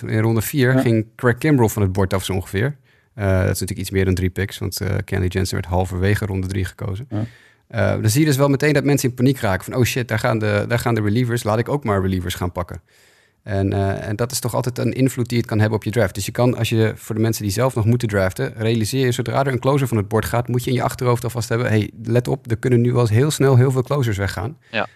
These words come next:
Speaker 1: Dat je wel een, eh, een backup plan hebt.
Speaker 3: En je
Speaker 2: Ja.
Speaker 3: hebt er maar een beperkt aantal die ook echt daadwerkelijk, eh, eh, money in the bank zijn wat betreft, eh,
Speaker 2: Ja.
Speaker 3: saves. Dus dan, daar wil je niet, eh, achter het net vissen. Ik heb het een beetje hetzelfde als wat, eh, wat,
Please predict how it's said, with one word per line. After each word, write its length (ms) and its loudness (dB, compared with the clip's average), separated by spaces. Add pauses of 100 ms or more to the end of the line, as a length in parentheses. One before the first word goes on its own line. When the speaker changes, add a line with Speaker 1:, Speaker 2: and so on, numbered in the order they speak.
Speaker 1:
Dat 140 -6
je 60 0
wel 120 6
een, 160 6
eh, 120 6
een 100 2
backup 260 2
plan 200 -4
hebt. 260 -8
Speaker 3:
En 100 -2
je 60 -2
Speaker 2:
Ja. 80 4
Speaker 3:
hebt 140 0
er 60 -2
maar 200 2
een 100 -2
beperkt 400 0
aantal 300 -2
die 180 0
ook 100 0
echt 220 -4
daadwerkelijk, 680 -2
eh, 300 2 (200)
eh, 120 -6
money 260 0
in 100 -2
the 60 -4
bank 260 0
zijn 200 -2
wat 120 2
betreft, 460 -2
eh, 60 2
Speaker 2:
Ja. 160 2
Speaker 3:
saves. 420 0
Dus 180 -6
dan, 260 -4
daar 140 0
wil 120 2
je 140 2
niet, 340 -4
eh, 320 0
achter 380 0
het 80 -4
net 160 -4
vissen. 200 -2
Ik 60 -4
heb 80 0
het 120 -2
een 60 -10
beetje 160 0
hetzelfde 340 -2
als 120 0
wat, 260 -4
eh, 100 2 (680)
wat, 140 -2